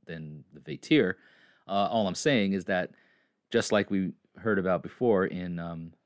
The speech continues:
the Egil, uh, not Egil saga, but, uh, in the saga King Olaf, Vatir, the guardians of that land,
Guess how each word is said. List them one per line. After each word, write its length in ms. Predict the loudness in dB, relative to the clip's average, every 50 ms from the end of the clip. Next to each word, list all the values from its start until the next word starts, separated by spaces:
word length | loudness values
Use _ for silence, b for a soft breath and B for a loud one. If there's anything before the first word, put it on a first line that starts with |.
| _ _ _ _ _ _ _ _ _ _ _
the 380 | -4 -2 -2 -2 -2 -4 -4 -2
Egil, 300 | -2 -2 0 0 0 -2 -2
uh, 140 | -4 -6
not 200 | -6 -6 -8 -8
Egil 200 | -6 -8 -8 -8
saga, 320 | -8 -4 -4 -2 -2 -2 -4
but, 140 | -4 -4 -4
uh, 180 | -4 -4 -6 -8
in 120 | -12 -14
the 60 | -14 -6
saga 280 | -2 0 0 0 -2
King 180 | -4 -6 -4 -2
Olaf, 320 | 0 2 2 2 0 -2 b b b b b b b b b b b b _ _ _ _ _ _ _ _ _ _ _ _ _ _ _ _ _ _ _ _ _ _ _ _ _ -4 0
Vatir, 580 | 2 2 2 4 4 4 6 6 4 2 0 -6 _ _ _ _ _ _ _ _ _ _ _
the 80 | -6 -4
guardians 480 | 2 4 4 6 6 4 2 0 0
of 140 | -2 -2 0
that 180 | -2 -2 -2 -2
land, 420 | -2 -2 0 0 -2 -2 -4 -6